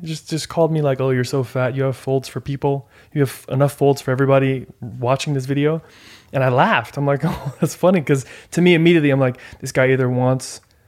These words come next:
to elicit something out of me, and he's not gonna get anything but, like, a laugh. I'm gonna laugh. I'm not gonna go, 'Oh, you, you know what? Let's fight online.'" 'Cause, I mean, what? You called me something and it's whatever.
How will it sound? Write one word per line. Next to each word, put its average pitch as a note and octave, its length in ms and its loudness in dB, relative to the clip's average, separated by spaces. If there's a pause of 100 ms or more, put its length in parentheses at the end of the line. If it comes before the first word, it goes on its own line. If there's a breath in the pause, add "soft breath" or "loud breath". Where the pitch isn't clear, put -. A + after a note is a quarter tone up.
(240)
to C3+ 140 -2
elicit B2+ 400 0
something C#3 280 -2
out B2 220 2
of A#2 100 -2
me, A#2+ 300 -4 (300)
and B2 260 0
he's B2+ 180 -4
not C#3+ 200 4
gonna C#3 140 0
get A#2+ 120 0
anything B2 320 0
but, A2+ 160 -2 (220)
like, A#2 240 -4
a F#2 100 -6
laugh. A#2 500 0
I'm A#2+ 120 -4
gonna B2+ 180 2
laugh. A#2+ 460 0
I'm A#2+ 80 -2
not B2+ 180 2
gonna B2 200 -2
go, B2 120 -6 (180)
'Oh, B2+ 100 -2
you, A#2+ 280 -4 (220 loud breath)
you C3+ 100 2
know C3 80 4
what? B2+ 180 4
Let's C#3+ 160 -2
fight C3 240 -2
online.'" B2 520 0 (400 soft breath)
'Cause, C3 200 -2
I C3+ 60 4
mean, D3 240 2
what? F3+ 300 0
You B2+ 200 -4
called D3 360 0
me D3 100 2
something C3 480 0
and B2 180 0
it's - 320 -6
whatever. A#2+ 540 0